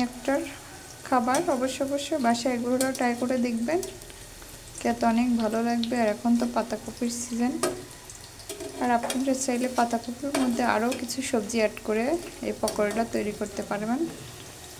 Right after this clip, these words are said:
কিছু সময়, একটু সময় ভেজে নেব। এদিকে পকোড়াগুলো হয়ে গেছে, এখন এটাকে নাবিয়ে নেব।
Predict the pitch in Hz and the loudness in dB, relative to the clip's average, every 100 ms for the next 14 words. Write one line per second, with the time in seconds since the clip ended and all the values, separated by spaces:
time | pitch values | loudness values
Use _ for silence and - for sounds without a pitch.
0 | - - - - - - - - 233 - | -14 -14 -14 -14 -16 -14 -14 -8 -6 -4
1 | 247 233 226 - 233 233 233 226 190 226 | 2 2 2 -2 -4 2 2 2 0 0
2 | 233 240 311 427 - - - - - 254 | 2 2 0 -2 -6 -14 -14 -8 2 4
3 | 240 277 254 254 247 240 240 262 277 233 | 4 4 2 4 4 6 6 6 6 6
4 | 226 254 269 - 240 240 226 220 214 240 | 6 6 4 4 4 8 6 6 4 8
5 | 220 196 208 202 202 | 8 6 4 2 2